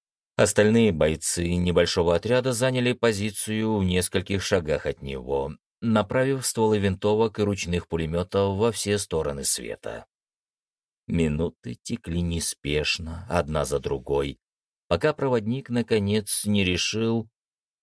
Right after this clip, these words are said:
что впереди безопасно, и не подал сигнал рукой. Спецгруппа в составе двенадцати человек бесплотными призраками двинулась вперед. Начало минного поля было обозначено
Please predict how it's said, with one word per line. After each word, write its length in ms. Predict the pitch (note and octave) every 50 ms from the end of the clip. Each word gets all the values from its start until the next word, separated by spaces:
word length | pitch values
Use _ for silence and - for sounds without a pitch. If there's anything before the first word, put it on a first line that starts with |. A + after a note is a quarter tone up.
| _
что 200 | - - - D#3
впереди 380 | C#3 - - C3+ C3 A#2+ A#2+ A#2+
безопасно, 800 | G#2 G#2 F2+ E2 D#2+ D#2 - - F2 F#2 - - G2+ G2+ G2 F2
и 200 | - - C3+ C#3+
не 220 | D3 D3+ D3+ D3+
подал 480 | C#3+ - - B2+ B2+ B2 B2 B2+ B2+ B2+
сигнал 500 | B2 - - A2+ E2+ D#2 C#2 C2+ C#2+ C#2
рукой. 540 | C2 - - _ - A#1 A1+ A1+ G#1+ - _ _ _ _ _ _ _ _ _ _ _ _ _ _ _ _ _ _ _ _ _ _ _ _ _ _ _ _ _ _ _ _ _ _ _ _ _ _ -
Спецгруппа 800 | - - - G#2 F2 C#2+ F2 D#2 F#2+ A2+ A#2+ - - F2+ D#2
в 40 | D2
составе 460 | - F2 D#2+ - - A2 G#2+ G#2 A2
двенадцати 500 | F#2+ G#2 G#2+ G#2+ A2 G#2+ - - - G#2
человек 800 | G2 - - G#2+ F#2 F#2 F2+ F#2 G2+ A2+ A#2 - - - - - _ _ _ _ _ -
бесплотными 760 | A#2+ C3+ B2 - - - A2 A#2+ A#2 - A2+ A2+ A2 A2+ G#2+
призраками 920 | G2 - F#2 F2+ F2 D#2+ E2+ F2 E2+ - - F2 E2 E2 E2+ E2 D#2 - _ _ _ _ -
двинулась 600 | E2+ E2 D#2+ D#2 C#2 C2 B1+ B1+ B1 A#1+ - -
вперед. 600 | - - - C2 B1+ A#1 A1 G#1 - - - _ _ _ _ _ _ _ _ _ _ _ _ _ _ _ _ _ _ _ _ _ _ _ _ _ _ _ _ _ _ _ _ _ _ _ _
Начало 440 | - G2+ G2 F#2+ - F#2 E2 D#2+ D#2+
минного 480 | D#2+ D#2+ D#2+ D#2+ D#2+ D#2+ D#2+ D#2+ D#2+ -
поля 500 | - G2+ G#2 G#2+ G#2 G#2 G#2 G#2 G#2 G2+
было 320 | G2+ A#2 D3 D3+ D3+ D3
обозначено 960 | C#3+ C3 C3+ B2+ A2+ B2+ C3 B2 - - B2 A#2+ A#2 A#2 A#2 A#2 A2+ - -